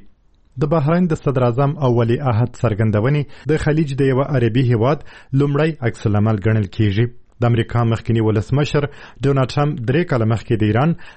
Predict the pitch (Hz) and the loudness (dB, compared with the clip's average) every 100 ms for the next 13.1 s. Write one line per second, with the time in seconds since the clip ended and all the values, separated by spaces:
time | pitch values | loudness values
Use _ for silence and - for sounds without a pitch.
0 | 143 143 139 147 151 - 175 180 - 127 | -2 0 0 0 0 0 2 0 0 -2
1 | 131 117 110 107 117 104 120 117 104 101 | 0 0 2 2 0 0 0 0 0 0
2 | 156 170 156 - - 143 139 139 139 131 | 0 0 -2 -8 -6 -2 0 0 0 2
3 | 151 151 120 120 113 107 156 156 127 117 | 2 2 0 0 0 0 2 2 2 0
4 | 156 160 131 107 107 113 117 - 123 117 | 0 0 0 2 2 2 2 0 0 2
5 | 110 - 113 107 104 123 117 - - _ | 0 0 0 2 2 2 -2 -10 -20 _
6 | 120 117 117 131 113 110 117 117 110 120 | -2 2 0 0 -2 0 0 0 0 0
7 | - - 117 104 107 101 110 120 110 101 | -2 -2 0 2 2 2 0 0 0 0
8 | 147 156 - - - 120 143 143 139 135 | 0 -2 -4 -16 -12 -2 -2 0 0 2
9 | 147 147 139 135 123 - 123 135 123 123 | 0 0 0 2 0 0 0 0 0 0
10 | 113 123 123 113 104 107 160 165 - - | 0 0 0 0 2 2 2 0 -2 -12
11 | - - 135 139 135 - 151 180 - 120 | -10 -2 2 2 0 0 0 0 0 -2
12 | 123 - 113 - 110 107 - - 107 107 | -2 -2 -2 0 0 0 -2 0 2 2